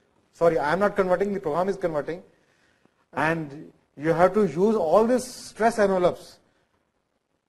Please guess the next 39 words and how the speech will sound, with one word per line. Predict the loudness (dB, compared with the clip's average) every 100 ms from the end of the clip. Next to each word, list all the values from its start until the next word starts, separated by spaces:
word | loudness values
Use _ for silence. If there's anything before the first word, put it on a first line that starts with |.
| _ _ _ _ _ _ _ _ -2
to | 0
combine | 2 2 2 2
with | 2
another | 2 2 0
stress | 0 -2 -2 0
envelope | 0 0 0
of | 0
other | 2 4
load | 6 4
effect. | 0 -10 _ _ _ _ _ -16 -10
Again, | -4 -2 -2
footpath | 0 2 4
live | 4 6
load. | 4
You | 2 0
are |
not | 2 0
supposed | 0 -2 -2
to | -2
place | -2 -2
the | -2
live | -4 0
load, | 0
footpath | 0 0 0 0
live | 0
load | 2 0 -6 -20 _ _
from | -6 -4
one | -4
end | 0
of | 0
the | 0
bridge | -2 -4
to | -4
the | -2 -2
other | -2 -4
end | -4
of |
the | -6
bridge. | -8 -12